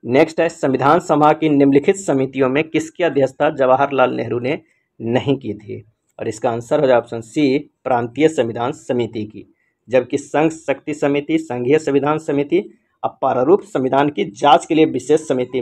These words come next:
की अध्यक्षता जवाहरलाल नेहरू ने किए थे। अगला है भारत के सर्वोच्च न्यायालय की संवैधानिक पीठ के निम्नलिखित में से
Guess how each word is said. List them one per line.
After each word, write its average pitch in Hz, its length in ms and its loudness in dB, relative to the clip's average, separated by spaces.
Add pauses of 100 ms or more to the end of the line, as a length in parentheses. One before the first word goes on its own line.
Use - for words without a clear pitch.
की 147 200 -2
अध्यक्षता 117 480 0
जवाहरलाल 123 580 0
नेहरू 113 240 -6
ने 120 180 -4
किए 151 600 0
थे। 110 200 -14 (580)
अगला 131 240 4
है 160 140 4 (120)
भारत 139 360 4
के 175 100 2
सर्वोच्च 151 440 0
न्यायालय 143 360 6
की 151 260 -8 (380)
संवैधानिक 139 680 4
पीठ 143 180 0
के 156 140 0
निम्नलिखित 139 480 0
में 139 140 0
से 151 220 -2